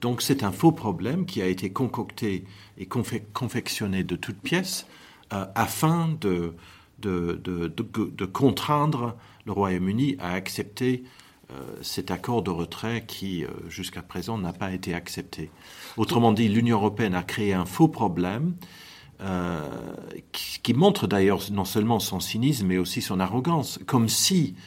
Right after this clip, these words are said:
cette question, encore une fois hautement sensible, n'avait pas déjà été réglée entre les parties concernées. Alors que si, il avait été réglé, il avait, il n'a, il n'a jamais existé en fait.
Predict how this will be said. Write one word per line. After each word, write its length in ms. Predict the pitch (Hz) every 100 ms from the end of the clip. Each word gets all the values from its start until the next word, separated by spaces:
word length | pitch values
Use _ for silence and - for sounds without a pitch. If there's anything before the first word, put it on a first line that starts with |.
| - -
cette 240 | - -
question, 580 | - - - 139 113 87 - - -
encore 280 | - - 95
une 100 | 92
fois 240 | - 101 -
hautement 360 | 139 135 117
sensible, 680 | 101 - 87 - 110 87 90 80 - - -
n'avait 260 | 107 104 107
pas 160 | 107
déjà 400 | 117 127 117 123
été 220 | 120 135 123
réglée 480 | 127 120 139 127
entre 300 | - 92 - 95
les 100 | 92
parties 500 | 98 - - 90 - - -
concernées. 580 | - 101 - 85 85 78 - - - - - _
Alors 260 | - - -
que 100 | 104
si, 380 | - 160 104 -
il 140 | 87
avait 200 | 90 95
été 200 | 92 104
réglé, 480 | 95 92 92 87 80
il 160 | 85 85
avait, 240 | 85 87
il 160 | 87 82
n'a, 200 | 87 87
il 120 | 87
n'a 140 | 87 92
jamais 300 | 98 98 98
existé 500 | 98 110 113 120 104
en 140 | 82
fait. 280 | 80 - -